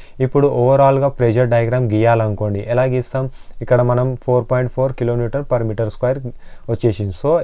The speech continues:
ఏ విధంగా వేరీ అవుతుంది? ఈ విధంగా వేరీ అవుతుంది. తర్వాత ఫ్లూయిడ్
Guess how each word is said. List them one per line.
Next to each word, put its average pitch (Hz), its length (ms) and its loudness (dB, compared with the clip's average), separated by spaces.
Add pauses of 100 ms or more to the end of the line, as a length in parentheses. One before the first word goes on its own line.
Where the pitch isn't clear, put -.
(100)
ఏ 123 120 4
విధంగా 131 340 2
వేరీ 123 300 2
అవుతుంది? 123 380 -2 (500)
ఈ - 20 4 (140)
విధంగా 107 440 0
వేరీ 101 280 0
అవుతుంది. 87 340 -6 (400)
తర్వాత 131 360 4 (580)
ఫ్లూయిడ్ 143 260 2